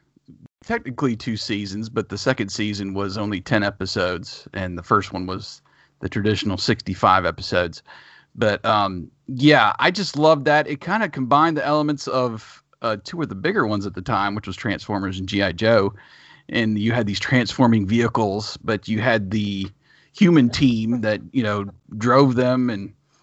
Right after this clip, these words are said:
uh, I had several of the toys, loved the toys, and just one of my favorite cartoons of the eighties. And it was a, a syndicated show, so it wasn't, uh, like a Saturday morning run. It was,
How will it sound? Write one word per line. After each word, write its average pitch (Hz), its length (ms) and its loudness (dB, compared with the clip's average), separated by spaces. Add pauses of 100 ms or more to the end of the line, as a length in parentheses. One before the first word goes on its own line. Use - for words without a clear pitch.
(460)
uh, 101 460 2
I - 20 4
had 123 260 0
several 131 420 2
of 120 80 0
the 113 80 -2
toys, 123 600 4
loved 131 320 2
the 110 80 -6
toys, 120 720 -2 (480)
and 107 600 -4 (260)
just 131 300 0 (180)
one 156 160 6
of 120 60 4
my 107 140 2
favorite 101 460 -2 (300)
cartoons 101 560 -2
of 95 140 -4
the 101 140 -4
eighties. 101 320 -4
And 123 80 0
it 240 120 6
was 214 220 0
a, 147 260 4
a 135 80 -2
syndicated 131 560 0
show, 107 300 -2
so 120 240 0
it 123 60 -4
wasn't, 135 500 2
uh, 113 240 4 (460)
like 110 120 -4
a 117 60 -4
Saturday 123 360 2
morning 117 360 -4
run. 117 280 -2
It 117 140 -4
was, 110 400 -8